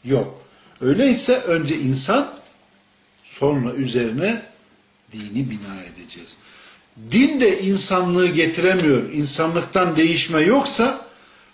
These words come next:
o zaman o din ona biraz ne yapıyor? Fazla geliyor. İlk fırsatta onu bırakır bir tarafta.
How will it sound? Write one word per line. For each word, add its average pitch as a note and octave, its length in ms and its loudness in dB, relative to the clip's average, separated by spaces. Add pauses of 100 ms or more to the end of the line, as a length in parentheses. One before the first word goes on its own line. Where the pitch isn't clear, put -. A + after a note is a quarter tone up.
(120)
o A#2+ 100 -2
zaman F3 420 -4
o D3 140 0
din C3 160 2
ona C3+ 300 0
biraz C3 300 2
ne E3 60 2
yapıyor? D#3+ 480 2 (600)
Fazla B2 480 -2
geliyor. D3 380 4 (100)
İlk G#3+ 220 0
fırsatta E3 600 -2
onu F#3 260 0
bırakır C3 420 0
bir - 80 -18
tarafta. - 480 -20